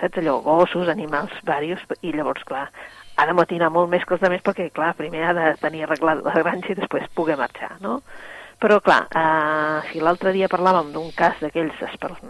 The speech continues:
d'aquells que, eh, que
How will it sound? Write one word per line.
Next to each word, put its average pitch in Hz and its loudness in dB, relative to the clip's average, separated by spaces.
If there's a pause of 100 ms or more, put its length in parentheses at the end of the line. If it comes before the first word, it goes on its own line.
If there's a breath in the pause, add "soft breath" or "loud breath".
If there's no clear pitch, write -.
(500)
d'aquells - -6
que, 143 -2
eh, - -6 (720 loud breath)
que 147 -6